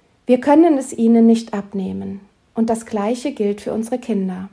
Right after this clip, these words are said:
Mein Sohn ist nun erwachsen und er fordert das auch jeden Tag ein, dass er sagt, „Ich bin erwachsen, ich habe das Erwachsenenalter erreicht.“ Und dazu gehört, Verantwortung zu übernehmen. Und manchmal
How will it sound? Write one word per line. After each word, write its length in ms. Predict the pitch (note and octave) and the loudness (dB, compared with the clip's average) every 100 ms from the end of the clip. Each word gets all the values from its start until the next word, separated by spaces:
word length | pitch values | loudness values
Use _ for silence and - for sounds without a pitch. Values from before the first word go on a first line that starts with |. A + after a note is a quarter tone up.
| _ _ _ _ _ _ _ | _ _ _ _ _ _ _
Mein 160 | A#3 A#3+ | 0 4
Sohn 280 | B3+ F4 | 4 2
ist 160 | E4+ - | 0 -2
nun 180 | C4+ C#4 | 0 0
erwachsen 640 | C#4+ D#4+ F4+ - F#3+ F#3 | 0 -2 -2 -6 -8 -8
und 180 | G3+ G3+ | -6 -6
er 80 | A3 | -4
fordert 420 | C#4 D4 D#4 - | 2 2 2 -2
das 140 | A3+ | -6
auch 120 | A3 G#3+ | -6 -2
jeden 280 | A#3 B3 | 0 0
Tag 280 | B3 A#3 A3+ | -2 -6 -4
ein, 320 | G3+ F#3+ F#3 | -4 -4 -4
dass 200 | F#3+ G3 | -6 -8
er 100 | G3 | -8
sagt, 400 | F#3+ F#3+ A#3 A#3 | -6 -4 -4 -8
„Ich 180 | A3 A3 | -12 -10
bin 180 | G#3+ G3+ | -6 -6
erwachsen, 600 | G3+ A3 B3 - B3 B3 - - _ | -4 -4 -6 -2 -2 -2 -10 -20 _
ich 160 | G#3+ G#3+ | -8 -6
habe 100 | G#3+ | -4
das 160 | G#3+ G#3 | -6 -6
Erwachsenenalter 920 | G3+ A3 A3+ B3 A#3 A3+ G3+ G#3 G#3 | -4 -4 -2 -2 0 -2 -6 -6 -8
erreicht.“ 640 | F#3+ F#3+ F3+ F#3+ - - _ _ _ - | -10 -10 -10 -10 -14 -20 _ _ _ -8
Und 180 | G#3+ | -4
dazu 320 | G#3 G3+ G3+ G#3 | -2 -2 -4 -4
gehört, 540 | G#3 G3+ A3 D#4 - | -2 0 0 0 -4
Verantwortung 720 | - - C#4 D#4 A#3+ A3+ G3 | -8 -4 -4 -2 -4 -4 -8
zu 100 | - | -8
übernehmen. 760 | G3 G3 F#3+ F#3 F#3 F#3+ G3+ G#3 _ _ _ _ _ _ - | -10 -6 -6 -6 -8 -8 -12 -16 _ _ _ _ _ _ -6
Und 180 | A#3 | -2
manchmal 680 | A3+ A3 D#4+ - C#4 C4+ C#4+ | 2 2 2 0 0 2 0